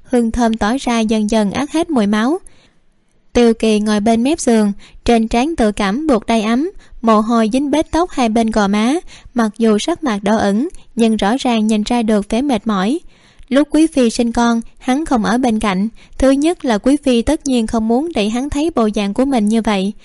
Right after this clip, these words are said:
Thứ hai, lúc đó hắn không nguyện ý đi xem. Dù sao khi đó,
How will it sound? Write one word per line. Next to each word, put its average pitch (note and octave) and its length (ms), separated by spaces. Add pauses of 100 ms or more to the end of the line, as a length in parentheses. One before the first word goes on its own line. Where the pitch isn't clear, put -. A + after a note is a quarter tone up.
(220)
Thứ D4+ 160
hai, B3 340 (240)
lúc B3 200
đó A#3 380
hắn C#4+ 200
không A3 180
nguyện G3+ 180
ý C#4 200
đi C#4 160
xem. A#3 300 (640)
Dù G#3+ 220
sao A3+ 220
khi A3+ 200
đó, A#3 320